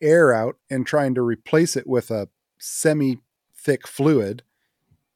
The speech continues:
it might take something more than atmospheric pressure, which the blocks were at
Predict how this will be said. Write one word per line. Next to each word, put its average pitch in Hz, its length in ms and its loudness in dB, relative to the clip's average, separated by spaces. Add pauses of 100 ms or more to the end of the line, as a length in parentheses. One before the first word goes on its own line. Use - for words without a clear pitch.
(180)
it 107 100 -12
might 165 320 -2
take 151 280 0
something 127 480 -4
more 123 280 0
than 117 220 -6
atmospheric 127 760 -4
pressure, 123 360 -2
which 113 240 -6
the 123 80 -4
blocks 135 400 2
were 123 140 0
at 117 160 -2